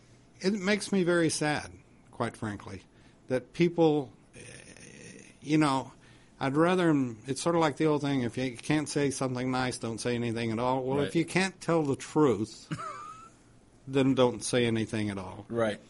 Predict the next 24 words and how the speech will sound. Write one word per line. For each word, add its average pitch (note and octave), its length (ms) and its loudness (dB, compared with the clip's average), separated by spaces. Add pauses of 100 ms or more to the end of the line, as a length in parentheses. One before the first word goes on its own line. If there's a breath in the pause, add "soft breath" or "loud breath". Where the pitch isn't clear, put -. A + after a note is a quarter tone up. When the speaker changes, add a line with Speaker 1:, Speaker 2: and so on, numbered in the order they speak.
(200 loud breath)
Speaker 1:
And C#3+ 300 4 (200)
unfortunately, C#3+ 720 2
out C3+ 140 0
of C3+ 160 2
those B2+ 220 0
comments F3 480 0
that A#2 180 -6
you B2 80 -4
got B2 300 -2
there, D3+ 300 2 (1200 loud breath)
if A2+ 240 -10
you E3 120 8
said D3+ 300 4
four D#3+ 420 2
hundred D#3 320 4
of B2+ 160 4
'em C3 240 2
were B2 200 2
from A#2 540 -2 (100)
congressmen, C3+ 800 0 (440)
I'd C3+ 200 0
believe D#3 280 8
that E3 220 4
too. F3 300 0